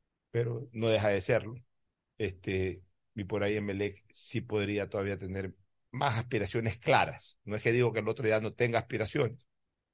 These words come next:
ni que esté eliminado, pues no son tan claras. Las de Emelec son un poquito más claras,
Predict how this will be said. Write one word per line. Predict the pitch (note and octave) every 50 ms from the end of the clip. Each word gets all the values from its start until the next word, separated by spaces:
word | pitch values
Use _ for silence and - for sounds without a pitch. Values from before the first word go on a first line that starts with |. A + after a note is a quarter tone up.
| _
ni | - G#2 F#2+
que | F2+ -
esté | F2+ - B2+ A#2
eliminado, | A2+ A2 A2 A#2+ B2+ C3+ A#2+ G2+ - - - _ _ _ _ _ _ _ _ _
pues | - A2 A2 A2+
no | B2
son | A#2+ C3 C3 A#2+
tan | B2+ C3 B2+
claras. | A#2+ C#3+ D#3 C3 G2+ F#2 F2+
Las | F2+ F#2 F#2+
de | F#2+ F#2+
Emelec | F#2+ G2+ G2+ G#2 A2+ -
son | - G#2+ A2
un | A2 G2
poquito | F#2+ A2 - - D3+ C3+ - A#2
más | G2+ G2+ G#2 -
claras, | - - D2 A#1+ - - -